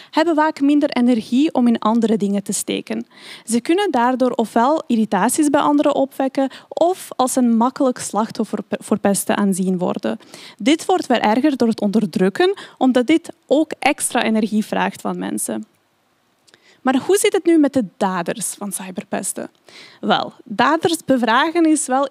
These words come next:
iets moeilijker, omdat mensen nu eenmaal niet graag toegeven dat ze zelf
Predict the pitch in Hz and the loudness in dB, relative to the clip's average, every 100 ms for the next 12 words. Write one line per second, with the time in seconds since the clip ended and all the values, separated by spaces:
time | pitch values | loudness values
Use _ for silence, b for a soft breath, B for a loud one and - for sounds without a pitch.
0 | _ 311 359 - 262 226 269 359 359 403 | _ -10 -10 -6 -4 -2 -2 -4 -2 -4
1 | 403 - 262 254 247 240 - 247 294 302 | -4 -6 -4 -2 -4 -4 0 2 4 4
2 | 320 285 - 226 254 269 247 254 - 254 | 4 4 4 4 4 4 4 2 0 0
3 | 240 - - 269 311 - 196 202 208 214 | 0 -4 0 4 4 4 2 2 0 0
4 | 226 175 165 202 | -2 -2 -2 -2